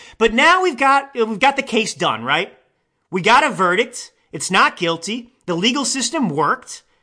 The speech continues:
It's done. It's over. But of course, it's never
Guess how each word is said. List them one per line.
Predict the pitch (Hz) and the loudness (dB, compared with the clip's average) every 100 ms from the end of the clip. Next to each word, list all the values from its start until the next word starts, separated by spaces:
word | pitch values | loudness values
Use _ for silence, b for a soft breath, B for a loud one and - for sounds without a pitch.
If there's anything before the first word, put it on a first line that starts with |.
| _ | _
It's | 185 302 - | -4 -2 -4
done. | - 165 170 240 - | -2 0 0 -2 -6
It's | 277 - | -8 -2
over. | 175 156 175 269 - b b b b _ _ _ _ _ _ _ _ _ _ _ _ _ _ 131 | 0 0 0 -6 -10 b b b b _ _ _ _ _ _ _ _ _ _ _ _ _ _ -6
But | 156 | -4
of | - | -4
course, | - 127 127 | -8 -8 -8
it's | 160 165 | -10 -6
never | 214 131 98 | -4 -6 -10